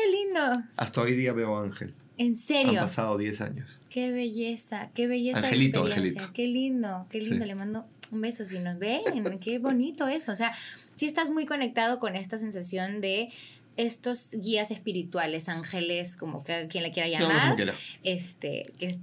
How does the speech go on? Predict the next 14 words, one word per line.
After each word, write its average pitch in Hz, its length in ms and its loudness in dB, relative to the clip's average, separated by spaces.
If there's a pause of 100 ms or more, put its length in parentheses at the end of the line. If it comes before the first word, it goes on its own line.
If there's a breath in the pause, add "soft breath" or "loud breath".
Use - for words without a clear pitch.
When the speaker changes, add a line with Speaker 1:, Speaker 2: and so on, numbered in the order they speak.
Speaker 1:
que 175 120 -2
tú 233 180 -2
preguntas 311 540 2
y - 40 -20
te 170 100 -2
mandan 151 340 -4
una 147 160 -4
respuesta. 135 520 -6
Speaker 2:
Esas 139 140 4
son 139 140 6
mis 127 100 6
voces. - 500 -2
Speaker 1:
¡Qué 233 240 0
belleza! 190 920 0